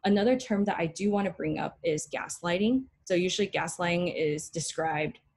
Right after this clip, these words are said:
to, like, unhealthy romantic relationships. But I think it really applies to imposter syndrome as well, because gaslighting is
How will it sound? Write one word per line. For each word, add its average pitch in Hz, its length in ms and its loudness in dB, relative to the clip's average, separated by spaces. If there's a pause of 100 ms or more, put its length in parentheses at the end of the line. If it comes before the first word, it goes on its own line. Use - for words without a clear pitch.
(140)
to, 160 320 -2 (260)
like, 175 160 0
unhealthy 165 480 0
romantic 160 800 0
relationships. 180 880 -2 (440)
But 208 120 6
I 196 120 6
think 247 200 2
it 262 80 6
really 190 280 2
applies 160 580 -2
to 170 100 -8
imposter 156 460 -6
syndrome 151 360 -6
as - 200 -8
well, 165 280 -2
because 170 380 -4
gaslighting 170 580 2
is 156 140 -6